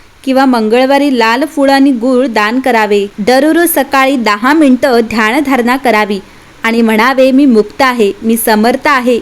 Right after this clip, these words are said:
या संकल्पाने. हे उपाय केवळ ग्रहांना प्रसन्न करत नाहीत तर तुमचा अंतरंग जागृत करतं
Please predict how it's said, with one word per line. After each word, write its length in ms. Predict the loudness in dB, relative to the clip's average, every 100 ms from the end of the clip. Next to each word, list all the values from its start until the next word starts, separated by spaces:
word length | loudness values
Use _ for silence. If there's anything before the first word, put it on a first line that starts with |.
| -2
या 140 | -2
संकल्पाने. 680 | -2 -4 -4 -4 -2 -2 -2 -4 -10 -20 -20 -10 0
हे 140 | 0
उपाय 320 | 2 0 -2
केवळ 380 | -2 0 2 2
ग्रहांना 580 | 2 0 0 0 0 0
प्रसन्न 500 | 0 -4 -2 0 0
करत 360 | 0 0 0 0
नाहीत 280 | 0 0 -2 -12 -20 -2
तर 120 | -2
तुमचा 400 | 0 2 2 2 0
अंतरंग 640 | 0 0 0 0 2 2 2 0
जागृत 340 | 0 0 -2 -2 -2
करतं 380 | -2 0 -2